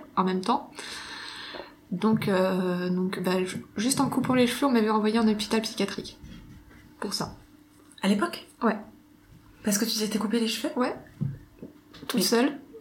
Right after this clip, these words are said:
Speaker 2: qui t'avait
Speaker 1: Euh,
Speaker 2: envoyé en hôpital
Speaker 1: euh, ma
Speaker 2: psychiatrique ?
Speaker 1: C P E, qui était, euh, parce que j'étais à l'internat à ce moment-là, et, euh, donc elle a totalement flippé. Donc elle m'a envoyée à l'hôpital, et l'hôpital, euh, bah, forcément, moi, j'étais pas forcément j-,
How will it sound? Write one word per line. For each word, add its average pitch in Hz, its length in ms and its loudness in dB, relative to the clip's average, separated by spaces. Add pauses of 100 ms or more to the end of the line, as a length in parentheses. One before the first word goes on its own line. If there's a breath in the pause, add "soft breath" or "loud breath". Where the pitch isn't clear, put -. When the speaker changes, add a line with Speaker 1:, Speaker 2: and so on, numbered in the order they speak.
Speaker 2:
qui - 120 2
t'avait 214 260 4
Speaker 1:
Euh, 196 60 8
Speaker 2:
envoyé 185 340 4
en 185 380 0
hôpital 208 240 0
Speaker 1:
euh, 233 260 6
ma 247 80 6
Speaker 2:
psychiatrique ? 233 60 4
Speaker 1:
C 262 140 4
P 262 340 6
E, - 20 -12
qui - 140 -2
était, 233 320 4
euh, 220 140 4
parce 214 180 0
que 214 60 -4
j'étais 214 160 0
à 220 40 2
l'internat 214 300 2
à 220 40 0
ce 220 140 -2
moment-là, 208 460 4
et, 208 180 2
euh, 196 600 0 (1120)
donc 208 140 4
elle 214 80 2
a 185 60 0
totalement 208 320 2
flippé. 214 480 0
Donc 208 160 2
elle 202 120 2
m'a 202 80 4
envoyée 196 360 4
à 202 40 -2
l'hôpital, 202 440 2
et 214 80 4
l'hôpital, 190 520 0
euh, 185 260 2
bah, 180 160 -2
forcément, 202 340 0
moi, 208 80 2
j'étais 208 200 -2
pas 226 280 2
forcément 208 540 2
j-, 196 160 -6